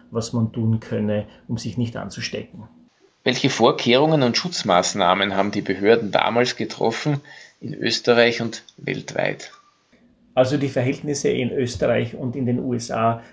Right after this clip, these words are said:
Speaker 1: werden so verschieden nicht gewesen sein. Äh, es wurden hier wie dort Veranstaltungsverbote erlassen, es wurden Schulen geschlossen, übrigens nicht in New York, weil Sie diese Stadt erwähnt haben.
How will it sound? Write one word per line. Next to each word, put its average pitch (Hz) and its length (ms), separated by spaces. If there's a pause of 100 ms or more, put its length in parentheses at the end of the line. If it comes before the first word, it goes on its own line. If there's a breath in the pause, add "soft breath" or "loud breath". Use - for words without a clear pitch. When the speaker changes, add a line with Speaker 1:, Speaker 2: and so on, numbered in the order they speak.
(100 loud breath)
Speaker 1:
werden 117 280
so 127 200
verschieden 120 680 (520)
nicht 120 440
gewesen 110 460
sein. 113 460 (480 soft breath)
Äh, 117 240 (120)
es 127 240
wurden 123 540
hier 135 300
wie 123 100
dort 120 420
Veranstaltungsverbote 127 1400
erlassen, 113 600 (320 loud breath)
es 117 120
wurden 113 220
Schulen 131 400
geschlossen, 120 540
übrigens 127 420
nicht 127 240
in 120 80
New 113 60
York, 113 420 (340)
weil 110 160
Sie 120 120
diese 117 180
Stadt 120 300
erwähnt 120 320
haben. 127 300